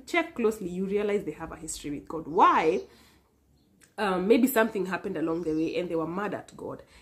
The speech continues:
And now they use that bit. It's like, it's like a bitter ex. You know what I'm saying?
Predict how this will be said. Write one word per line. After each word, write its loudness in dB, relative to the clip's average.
And -2
now 4
they 4
use 4
that -8
bit. -10
It's -10
like, 4
it's -6
like -2
a -4
bitter -2
ex. -8
You -12
know -2
what 0
I'm -14
saying? -2